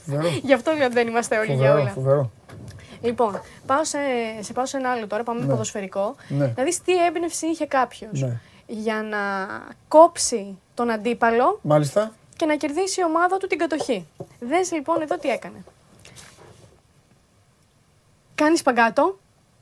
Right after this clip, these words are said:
Speaker 2: του κόβει την μπάλα και την παίρνει ο συμπαίκτης του.
Speaker 1: Τώρα το κάνει σπαγκάτο ή γλίστριξε από πίσω
Speaker 2: Ω,
Speaker 1: και
Speaker 2: ε,
Speaker 1: του βγήκε το πόδι; Για κάτσε
Speaker 2: δεν
Speaker 1: λίγο να δω.
Speaker 2: νομίζω ότι του
Speaker 1: Α,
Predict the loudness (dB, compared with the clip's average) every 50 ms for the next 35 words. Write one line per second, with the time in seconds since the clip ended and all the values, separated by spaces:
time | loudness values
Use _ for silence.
0 | _ _ _ _ _ _ -16 -12 -6 -6 -2 4 6 6 6 6 4 0 4 4
1 | 6 6 6 4 2 2 0 -4 _ _ _ _ _ -6 -4 -4 -2 0 0 0
2 | 2 2 0 0 0 0 0 0 -2 -4 -2 -4 -4 -6 -6 -16 -18 -18 -18 _
3 | _ _ _ _ _ _ _ _ _ _ _ _ _ _ _ _ _ _ _ _
4 | _ _ _ _ _ _ _ 2 4 4 4 6 6 8 8 8 6 6 2 4
5 | 6 8 6 6 6 4 0 0 0 0 0 0 0 -2 -2 -2 -2 2 4 6
6 | 6 6 6 4 4 0 0 2 2 2 2 2 0 0 0 0 0 0 -2 -4
7 | -4 -2 2 4 4 4 4 0 -2 -2 -2 2 2 2 0 0 0 0 2